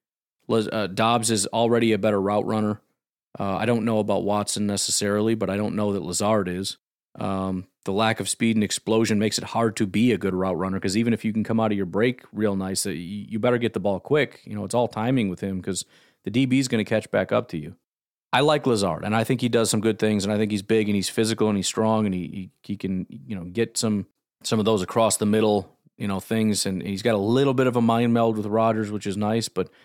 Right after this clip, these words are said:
not enough so to justify, "We gotta keep this guy around." And, and ultimately what he's doing is stealing snaps away. You know, I mean, let's be honest. If, if you got two wide receivers, I think our best option right now, and, and granted,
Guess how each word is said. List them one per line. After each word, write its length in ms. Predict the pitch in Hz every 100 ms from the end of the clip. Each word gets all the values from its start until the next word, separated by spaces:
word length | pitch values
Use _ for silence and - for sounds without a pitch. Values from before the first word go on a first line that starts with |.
| _ _ -
not 240 | 113 135
enough 300 | 127 110 120
so 180 | - 117
to 80 | 104
justify, 580 | 85 110 113 110 104 98
"We 120 | 101
gotta 180 | 107 98
keep 220 | - 104
this 120 | 98
guy 140 | - 98
around." 400 | 92 120 123 107
And, 120 | -
and 120 | 113
ultimately 420 | 139 175 139 117
what 120 | 120 120
he's 100 | 110
doing 220 | 147 170
is 80 | 120
stealing 340 | - 127 131
snaps 400 | - 123 160 -
away. 320 | 90 71 57 _ _ _ _ _ _ -
You 120 | 104
know, 240 | 101 120 _ _
I 80 | -
mean, 280 | 110 110 107 _ - _ _ _ -
let's 180 | 123 -
be 180 | 151 127
honest. 320 | 170 110 -
If, 240 | 95 -
if 160 | - 104
you 80 | 139
got 160 | 156
two 140 | - 160
wide 220 | 147 139
receivers, 380 | - 143 165 101
I 80 |
think 160 | 104 135
our 80 | 123
best 380 | 104 113 139 117
option 380 | 131 - 127
right 140 | 98 92
now, 180 | 92 107
and, 120 | 120
and 140 | 104
granted, 400 | 104 113 131 113